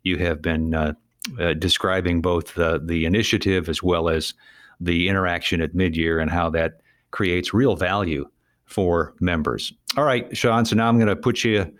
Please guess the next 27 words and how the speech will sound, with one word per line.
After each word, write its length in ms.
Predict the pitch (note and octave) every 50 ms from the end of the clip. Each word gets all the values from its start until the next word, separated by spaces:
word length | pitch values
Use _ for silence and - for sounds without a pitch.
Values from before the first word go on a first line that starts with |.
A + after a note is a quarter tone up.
| _ _ _ _ _ - -
uh, 120 | - - -
put 220 | - A#2+ A2+ - -
your 120 | A2 G2+
crystal 380 | G#2 - C3+ A2+ - - G#2+ F#2+
ball 380 | - G#2+ A2 A2 A2+ A2+ A2
in 80 | G2+ F#2+
front 240 | - - A#2 A2+ A2
of 100 | F#2+ F#2+
you 100 | G#2+ G2
here 360 | G#2+ A2 G#2+ A2 A2 A2 G#2+
and 320 | F#2+ F2 E2+ E2+ F#2+ -
give 220 | - A2 G#2+ G2+ G#2
us 200 | G#2 - - G#2+
a 100 | G2 E2
sense 380 | - - A2+ G#2 G#2 F#2+ -
of 140 | G#2 F#2 E2+
where 160 | F2+ G2+ G2+
you 160 | G2+ G2+ G2+
th-, 340 | G2+ - - G#2 G2+ G#2 -
think 220 | - A2+ G#2 F#2+ -
some 180 | - G#2+ G#2
of 80 | G2 F#2
the 60 | F#2
big 280 | E2+ E2+ G2+ G2+ G2+ -
challenges 680 | - - A2 G#2 G2+ G2+ F#2+ F#2 E2 F2 E2+ D#2 -
lie 260 | F2+ F#2 F#2 F#2 F2
ahead 460 | F2+ E2+ E2 D2+ F#2+ G2 F2+ F2+ E2+